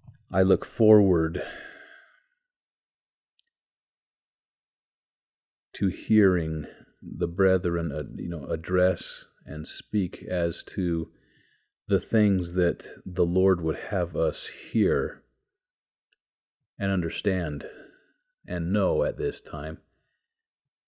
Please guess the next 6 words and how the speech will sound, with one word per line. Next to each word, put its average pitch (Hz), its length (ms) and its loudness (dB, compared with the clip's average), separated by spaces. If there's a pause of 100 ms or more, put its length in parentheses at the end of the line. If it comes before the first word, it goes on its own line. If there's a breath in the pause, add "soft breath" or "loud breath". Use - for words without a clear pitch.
(2000)
And 95 160 0
again, 90 480 0
I 80 100 -2
would 85 140 0
implore 95 500 0
anybody 80 720 -2